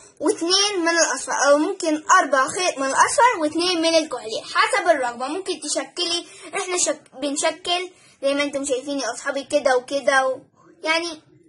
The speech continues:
تعملي بيها أشكال. هنبتدي مع، هنقص مع بعضينا يا أصحابي أربع خيط كده، تنيهم أربعة، تعمليها على حسب إيدك.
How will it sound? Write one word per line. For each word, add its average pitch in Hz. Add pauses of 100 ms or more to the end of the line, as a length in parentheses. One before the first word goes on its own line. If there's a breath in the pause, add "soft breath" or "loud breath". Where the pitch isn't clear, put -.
(120)
تعملي 381
بيها 349 (380)
أشكال. - (640 loud breath)
هنبتدي 359
مع، 254
هنقص 311
مع 247
بعضينا 240
يا 196
أصحابي 302 (1300)
أربع 240
خيط 277 (1500)
كده، - (520)
تنيهم 320
أربعة، 233 (300 soft breath)
تعمليها 330
على 359 (360)
حسب 370
إيدك. 202